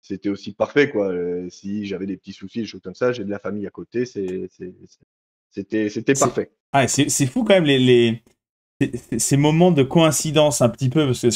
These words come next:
Speaker 2: j'appelle ça des moments de coïncidence ou de, ou d'orientation un petit peu entre guillemets de carrière. Tu, tu commences le, le hand parce que dans ton village finalement il y a que deux sports et que le foot ça te chauffe pas plus que ça et que ça chauffe pas trop tes parents apparemment, euh, surtout ton papa.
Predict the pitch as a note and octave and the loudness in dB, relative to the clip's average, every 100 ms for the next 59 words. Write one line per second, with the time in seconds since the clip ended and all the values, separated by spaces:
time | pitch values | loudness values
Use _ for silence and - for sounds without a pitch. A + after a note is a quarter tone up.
0 | - G#2+ A2 A2+ B2 B2 B2 A#2+ B2 A#2+ | 0 0 0 0 2 2 2 2 2 0
1 | C#3 D#3 D3+ - A#2 A2+ G#2+ - _ - | 0 2 0 0 2 2 2 -6 _ -2
2 | A#2+ A#2+ F3 D#3+ D#3+ E3 C#3+ - F3 C3 | 2 4 6 6 4 2 2 2 4 2
3 | B2+ B2+ D3+ B2+ C3+ C3+ C3 E3 E3 G3+ | 0 -2 0 0 0 0 2 4 4 4
4 | D#3+ A#2+ - - D3 C3 E3 E3+ D#3+ - | 2 0 -6 -4 -4 2 4 4 0 0
5 | C#3 B2 A#2+ B2+ B2 D#3 C#3+ G#2 - _ | 2 4 6 4 4 2 2 -2 -8 _
6 | _ - B2 - D#3 C#3+ C3 C3+ C3 D3+ | _ -2 0 2 2 4 4 4 4 6
7 | D3+ D3 C3 C3 D3 A#2+ A2 C3 C3+ D#3+ | 4 4 2 4 4 4 4 2 2 2
8 | D3+ A#2+ A#2 G#2+ D3 B2+ A2+ - A#2+ - | 4 4 2 2 -2 0 -2 0 -2 2
9 | A#2 B2+ B2 B2+ B2 C3+ B2 A2 G#2+ G#2+ | 0 0 0 0 2 2 2 0 0 0
10 | A#2+ - B2+ B2 A#2+ E3 G3+ - A2 B2+ | 0 2 2 4 4 4 2 2 4 4
11 | G3+ G#3+ - _ _ - A2+ A2+ A2 A2 | 4 0 -6 _ _ -2 2 4 4 2
12 | A2 A2 B2 C#3 C3 C3 C#3+ F3+ A3 | 2 2 0 0 0 2 6 4 4